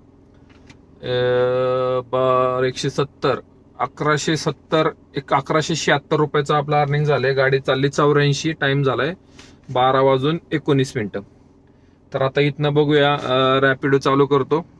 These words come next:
आणि ओला पण चालू करतो, बघूया इथनं कुठं जातोय आपण. इथनं आपल्याला एक राईड पडली आता धानोरीतनं. आपण मेन रोडला आलो आणि दीड किलोमीटरपासनं दिघीतली, दिघी अक्षयनगर का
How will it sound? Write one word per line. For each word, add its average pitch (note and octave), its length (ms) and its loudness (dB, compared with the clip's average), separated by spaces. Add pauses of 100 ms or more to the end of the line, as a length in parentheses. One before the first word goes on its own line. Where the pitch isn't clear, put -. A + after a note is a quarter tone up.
(320)
आणि B2 300 -4
ओला C3 280 2
पण C3+ 160 -2
चालू C3 240 2
करतो, C3 240 0
बघूया C#3+ 280 2
इथनं C3+ 240 0
कुठं D3+ 180 0
जातोय A2+ 280 -6
आपण. A2 240 -10 (840)
इथनं D3+ 240 -6
आपल्याला D3+ 420 0
एक D3+ 200 0
राईड D3+ 340 2
पडली D#3 400 0
आता D3+ 300 2 (920)
धानोरीतनं. C3+ 560 0
आपण C#3 220 -2
मेन D3 200 2
रोडला D3+ 300 2
आलो C#3+ 200 4
आणि D#3+ 600 0 (100)
दीड D3+ 220 -2
किलोमीटरपासनं D3 920 -2
दिघीतली, D#3+ 580 0 (800)
दिघी F#3+ 720 -2 (160)
अक्षयनगर F#3+ 720 2
का G#3+ 220 -2